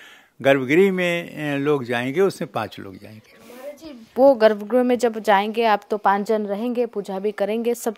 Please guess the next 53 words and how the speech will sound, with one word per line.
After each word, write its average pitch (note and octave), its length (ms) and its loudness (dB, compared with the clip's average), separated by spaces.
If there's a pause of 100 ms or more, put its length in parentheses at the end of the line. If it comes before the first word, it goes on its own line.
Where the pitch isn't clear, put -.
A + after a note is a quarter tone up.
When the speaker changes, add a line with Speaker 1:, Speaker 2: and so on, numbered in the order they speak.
Speaker 2:
तो B3+ 180 0
समापन F#3+ 440 -6
होगा। F3+ 280 -12
लेकिन A3+ 300 -12 (480)
जब C4 340 0
ये B3 200 2
बात C#4 240 0
सामने A#3 280 -4
आता A3+ 240 -6
है A3+ 60 -6
कि C4 120 -12
पुरानी A3 440 0
मूर्ति C#4+ 360 -4
जो C#4 160 -2
थी, C#4 220 -6
अब A3 320 -4
नया G#3+ 220 0
मूर्ति A3+ 320 -4
जो G#3+ 140 4
बन F#3 160 -4
रहा E3+ 140 -12
है, E3+ 100 -12
उसमें F#4 400 -6
क्या D#4 260 0
फ़र्क B3+ 420 0
ऐसा A3+ 340 -2 (100)
नज़र G#3 280 -4
में G3+ 120 -4
आ F3+ 140 -2
रहा F3+ 100 -6
है F3 120 -4
Speaker 1:
नज़र D3+ 80 -4
Speaker 2:
आपको? D3 120 -8
Speaker 1:
में D#3 100 -4
है D#3 160 -2
कि D3 140 -6
एक C3 160 -2
मूर्ति C3+ 360 -4
वो C#3 80 -4
छोटी A#2 400 -10
है, B2 340 -14 (200)
एक A2+ 240 -6 (640)
दूसरी E3 520 0 (260)
चल E3 220 8
अचल D3 400 0
दो C3 140 -2
प्रकार B2+ 420 -2
की B2 120 -14
प्रतिष्ठा A#2 580 -4
मंदिर A#2 320 -4
में G#2+ 120 -12
होती F#2+ 300 -16
है। F#2+ 220 -18